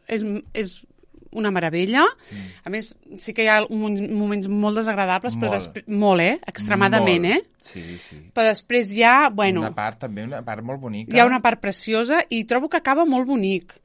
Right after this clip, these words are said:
Speaker 2: Sí.
Speaker 1: Em va fer molta gràcia tot el, tot el, el Fiennes, el Ralph Fiennes fent allà unes parafernades, em va fer molta
Speaker 2: A mi m'agrada
Speaker 1: gràcia.
Speaker 2: molt la relació amb el,
Speaker 1: Amb el,
Speaker 2: amb el
Speaker 1: amb el
Speaker 2: Sam-, amb
Speaker 1: Samsó.
Speaker 2: l'Alfa aquell,
Speaker 1: Amb el
Speaker 2: sí.
Speaker 1: Samsó, és preciosa.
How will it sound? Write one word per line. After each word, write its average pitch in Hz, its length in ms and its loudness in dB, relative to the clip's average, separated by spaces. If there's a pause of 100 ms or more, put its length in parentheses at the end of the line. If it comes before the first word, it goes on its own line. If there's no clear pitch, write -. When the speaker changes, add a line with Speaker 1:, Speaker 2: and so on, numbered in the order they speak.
Speaker 2:
Sí. - 260 -20
Speaker 1:
Em 214 220 -2
va 226 80 4
fer 277 160 -4
molta 247 320 0
gràcia 220 500 2
tot 214 220 -6
el, 190 880 0
tot 196 200 -10
el, 190 840 -4
el 175 220 -4
Fiennes, 196 380 -4
el 180 100 -2
Ralph 196 260 -4
Fiennes 196 300 -8
fent 196 160 -8
allà 190 240 -2
unes 180 540 -6
parafernades, 185 480 -4
em 185 80 -6
va 180 40 -8
fer 196 140 -10
molta 214 240 -6
Speaker 2:
A 202 60 0
mi 185 60 -4
m'agrada 180 280 0
Speaker 1:
gràcia. 139 220 0
Speaker 2:
molt 240 100 2
la - 80 2
relació 131 400 -8
amb 160 120 -8
el, 165 180 -4 (580)
Speaker 1:
Amb 208 180 -2
el, 180 800 -2
Speaker 2:
amb - 20 0
el 170 60 0
Speaker 1:
amb 175 120 0
el 175 80 0
Speaker 2:
Sam-, 180 160 -6
amb 160 80 -6
Speaker 1:
Samsó. - 100 -8
Speaker 2:
l'Alfa 185 340 0
aquell, 202 380 -10
Speaker 1:
Amb 202 140 -6
el 185 80 -4
Speaker 2:
sí. 185 80 -10
Speaker 1:
Samsó, 185 400 -6
és 190 180 -6
preciosa. 196 880 -2